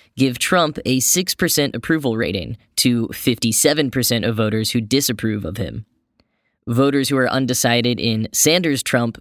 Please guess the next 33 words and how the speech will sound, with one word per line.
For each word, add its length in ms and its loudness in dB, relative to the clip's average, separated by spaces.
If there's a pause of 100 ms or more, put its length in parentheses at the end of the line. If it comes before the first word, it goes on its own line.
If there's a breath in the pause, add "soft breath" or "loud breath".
(100)
give 300 0
Trump 380 0
a 160 2
two 280 0
percent 400 0
approval 400 0
rating 440 0 (220 loud breath)
to 260 2
sixty-eight 800 0
percent 420 0
of 160 0
voters 380 0
who 160 0
disapprove 640 0
of 140 -4
him. 280 -6 (720)
If 120 4
the 180 2
undecideds 840 2
voted 460 0
based 400 0
on 280 2
whether 280 2
they 180 2
approve 400 0
of 160 0
Trump 340 0
or 140 -2
not, 460 0 (280 loud breath)
Biden 460 2
and 140 0
Sanders 420 0
would 160 -2